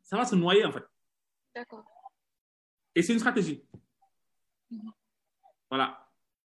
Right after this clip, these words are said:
Speaker 1: C'est une stratégie. Et, et, et, et comme a dit Ali, yàgg na, hein, ça existait dans le, dans le temps où les gens venaient, ils mettaient des, des carapites, euh, dans le, dans les gens, ils venaient, puis, yuuxu leen, gars, yuuxu leen, tu vois.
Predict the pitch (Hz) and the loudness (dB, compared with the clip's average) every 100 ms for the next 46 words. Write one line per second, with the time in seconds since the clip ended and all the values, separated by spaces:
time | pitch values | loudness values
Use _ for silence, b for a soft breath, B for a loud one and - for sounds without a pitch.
0 | _ - 202 190 190 156 120 - _ _ | _ -8 -4 0 0 0 -2 -8 _ _
1 | _ _ _ _ 160 165 - 185 185 196 | _ _ _ _ -2 0 4 4 6 4
2 | 196 247 196 180 156 185 320 165 196 277 | 4 4 4 4 4 4 6 4 4 4
3 | 262 262 - 175 202 196 208 156 151 143 | 2 0 -4 0 0 2 2 2 4 4
4 | 139 151 143 143 233 311 147 151 143 151 | 4 2 0 0 -2 -2 0 2 2 0
5 | 143 143 156 139 143 139 139 b b - | -2 -2 -2 -4 -4 -4 -4 b b -4
6 | 139 139 131 131 160 143 127 123 123 120 | -2 -2 -4 -4 0 4 4 4 0 -2
7 | 120 117 127 127 120 117 - - 127 131 | -4 -2 0 0 -2 -6 -12 -10 -4 0
8 | 127 139 147 143 135 135 139 143 143 143 | 2 0 -2 -2 0 0 0 -2 -4 -6
9 | - - - 508 494 - 196 277 226 247 | -10 -18 -12 -8 -8 -2 2 4 4 2
10 | 208 240 294 277 294 - 320 - - - | 0 0 0 0 -4 -6 -8 -8 -14 -16
11 | 240 330 | -10 -10